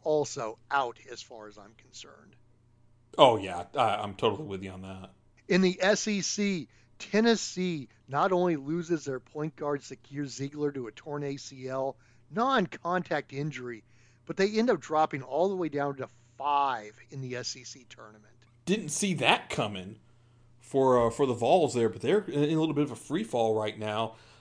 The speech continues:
Speaker 2: I've been pegging Tennessee as the two seed to bet, to bet against in the second round for three months, and I'm not sure they're gonna even get the two seed. I don't even know if they'll be a three seed at this point. Uh, we'll see what the Vols got. I have no idea.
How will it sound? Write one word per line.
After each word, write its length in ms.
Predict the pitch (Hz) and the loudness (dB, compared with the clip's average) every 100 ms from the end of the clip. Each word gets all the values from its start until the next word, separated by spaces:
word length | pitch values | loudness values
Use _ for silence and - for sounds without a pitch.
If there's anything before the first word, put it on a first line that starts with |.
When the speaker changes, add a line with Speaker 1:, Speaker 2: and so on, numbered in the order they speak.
| - _ | -20 _
Speaker 2:
I've 200 | 120 151 | 6 6
been 160 | 170 139 | 6 2
pegging 460 | 156 147 139 127 113 | 6 6 4 0 0
Tennessee 520 | 151 147 - 147 160 | 2 2 2 2 4
as 140 | 120 | 2
the 100 | 127 | 0
two 260 | 117 - 156 | -2 0 0
seed 360 | 156 139 123 | 0 0 0
to 60 | 120 | 0
bet, 240 | 110 165 | 4 6
to 120 | - 170 | 8 6
bet 320 | - 180 180 | 12 12 12
against 380 | 127 147 151 151 | 10 6 6 4
in 80 | |
the 100 | 127 | 2
second 340 | 123 165 143 123 | 4 4 4 4
round 380 | 135 156 127 123 | 6 6 4 0
for 400 | - 208 - 143 | 0 0 4 4
three 280 | 143 151 147 | 6 6 8
months, 340 | 139 175 156 | 10 8 6
and 100 | 131 | 2
I'm 120 | 143 | 4
not 160 | 170 123 | 4 4
sure 120 | 139 | 4
they're 120 | 127 | 4
gonna 160 | 123 123 | 4 0
even 100 | 113 | 0
get 140 | 139 | 0
the 60 | 110 | -2
two 220 | - 143 | -2 -2
seed. 240 | 151 160 | 2 4
I 40 | 143 | 4
don't 100 | 165 | 4
even 120 | 131 | 0
know 60 | 110 | -4
if 60 | |
they'll 80 | 127 | -6
be 80 | 110 | -8
a 60 | |
three 280 | - 135 220 | -8 -2 -2
seed 220 | 294 117 | -2 -4
at 80 | 104 | -6
this 160 | 107 - | -10 -8
point. 340 | - 117 107 - - - - - | -4 -2 -4 -6 -20 -20 -6 10
Uh, 360 | 139 131 123 | 12 12 12
we'll 120 | 123 160 | 8 6
see 140 | 196 | 6
what 100 | 165 | 6
the 80 | 135 | 4
Vols 300 | 123 123 117 | 4 6 6
got. 180 | 117 110 | 2 4
I 100 | 110 | 2
have 200 | 104 104 | 0 -4
no 160 | 101 | -10
idea. 280 | 92 92 107 | -12 -16 -20